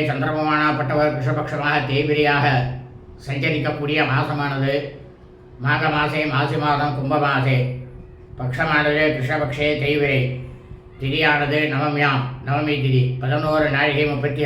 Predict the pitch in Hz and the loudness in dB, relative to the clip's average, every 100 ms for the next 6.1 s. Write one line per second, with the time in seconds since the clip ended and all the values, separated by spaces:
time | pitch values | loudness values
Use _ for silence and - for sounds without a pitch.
0 | 139 139 139 139 131 127 131 - - - | 0 0 0 2 2 2 0 -8 -14 -18
1 | - - - 139 147 156 160 143 156 160 | -20 -20 -12 -2 0 0 0 -2 0 0
2 | 151 151 151 135 143 131 147 147 147 147 | 0 0 -2 -2 -2 -2 0 2 2 0
3 | 143 143 135 131 120 - - - - 135 | 0 0 0 0 -2 -6 -14 -16 -6 -2
4 | 151 147 143 147 147 147 135 151 143 135 | 0 0 0 2 2 0 0 -2 -2 0
5 | 135 127 - - - 143 135 147 147 127 | 0 -2 -8 -12 -4 0 0 0 0 4
6 | 127 | 4